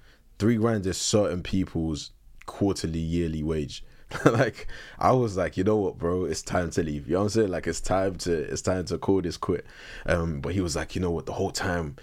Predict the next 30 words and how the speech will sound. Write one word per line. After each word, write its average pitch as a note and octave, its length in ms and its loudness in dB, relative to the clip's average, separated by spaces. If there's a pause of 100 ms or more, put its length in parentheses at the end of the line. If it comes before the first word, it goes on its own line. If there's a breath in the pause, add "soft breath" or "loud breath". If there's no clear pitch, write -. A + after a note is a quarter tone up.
(120)
he E2+ 100 -6
was D#2 160 -2
like, D#2 240 -2 (220)
"We E2 80 0
can D#2 140 -2
bring E2 160 2
it D2+ 80 0
back. D#2 200 0
We D#2 80 -2
can D2 120 -2
bring D#2+ 180 0
it D2 80 0
back." D2 220 -2 (680 loud breath)
And D2+ 220 -2
whilst F#2+ 320 2
doing G#2 220 4
that, F2+ 120 -2
even G2+ 300 2
whilst G2 220 2
this F#2+ 120 -2
guy's F2 300 2
down F2 380 -2 (200)
a C#2+ 80 -4
hundred E2+ 320 0
pound F2 280 0
chip, - 320 -2
this - 160 -4
guy E2+ 160 2
would D2+ 160 -2
just D#2 200 -4